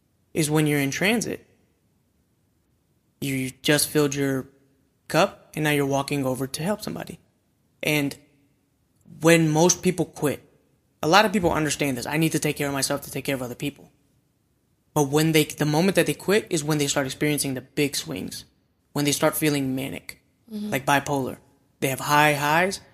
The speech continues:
Speaker 1: and they have low lows. All that is happening is you just filled your cup,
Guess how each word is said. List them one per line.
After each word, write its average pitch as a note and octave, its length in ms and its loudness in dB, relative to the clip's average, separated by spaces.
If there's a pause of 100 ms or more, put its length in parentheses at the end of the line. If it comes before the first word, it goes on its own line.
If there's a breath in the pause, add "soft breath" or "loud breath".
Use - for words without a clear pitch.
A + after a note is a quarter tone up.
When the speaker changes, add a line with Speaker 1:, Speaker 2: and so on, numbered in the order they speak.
(100)
Speaker 1:
and C3+ 100 -6
they C3 40 -2
have A#2 100 -6
low C#3 220 2
lows. B2+ 400 -4 (1080)
All F#3 240 6
that E3+ 340 2 (240)
is D#3+ 160 2
happening D#3 600 2
is D3 280 -2 (340 loud breath)
you D#3+ 280 2
just E3 260 4
filled E3 320 2
your D#3+ 140 2
cup, - 600 -4